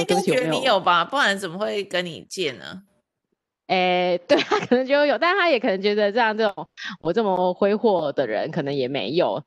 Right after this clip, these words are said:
Speaker 2: 吼，我在猜啦。但是，嗯，反正我就跟他讲，“对不起，我没有五万。”然后我就，我就觉得说，好，怎么办？我，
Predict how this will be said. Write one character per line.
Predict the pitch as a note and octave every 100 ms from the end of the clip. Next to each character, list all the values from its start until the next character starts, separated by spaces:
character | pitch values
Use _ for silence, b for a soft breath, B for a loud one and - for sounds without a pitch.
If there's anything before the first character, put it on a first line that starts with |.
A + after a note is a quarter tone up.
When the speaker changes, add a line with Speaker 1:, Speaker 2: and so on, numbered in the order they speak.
| _
Speaker 2:
吼， | F3 A#2
我 | D3 D#3+
在 | G3+
猜 | F#3 E3+
啦。 | E3+ A#2 B2 B A3+ G3
但 | A3 A3+
是， | A#3 G#3+ F3+
嗯， | - D3 A2+ G#2 C#3+
反 | D#3
正 | A3
我 |
就 | F#3
跟 |
他 | F3+
讲 | D3
，“对 | F3
不 |
起， | F3+ E3
我 |
没 | C#3 D3+
有 | D3 C#3+ - b b _ -
五 | C3+
万。” | A2+ D3+ G#2 - B B -
然 | D#3+
后 | D#3+ F#3+ E3+ D3+ B B -
我 | D#3
就， | A3+ F#3+ C3 -
我 |
就 | E3 G#3
觉 | E3+
得 | E3
说， | D#3+ F#3
好， | E3 D3
怎 | D3+
么 | C#3+
办？ | F3+ E3+
我， | B2 B2+